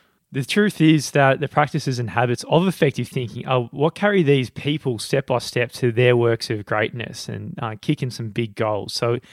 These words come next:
there's no big leaps or flashes or big sparks of just wondrous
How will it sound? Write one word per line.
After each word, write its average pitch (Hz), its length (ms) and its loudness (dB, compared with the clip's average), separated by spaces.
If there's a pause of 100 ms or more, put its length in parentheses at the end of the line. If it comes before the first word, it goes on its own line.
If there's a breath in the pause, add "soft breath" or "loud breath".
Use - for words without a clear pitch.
(240 loud breath)
there's 131 100 -2
no 185 140 6
big 170 160 0
leaps 143 380 0
or 143 100 2
flashes 127 420 0
or 123 80 2
big 117 220 -4
sparks 123 580 -2
of 113 120 -6
just - 200 -10
wondrous 123 500 -4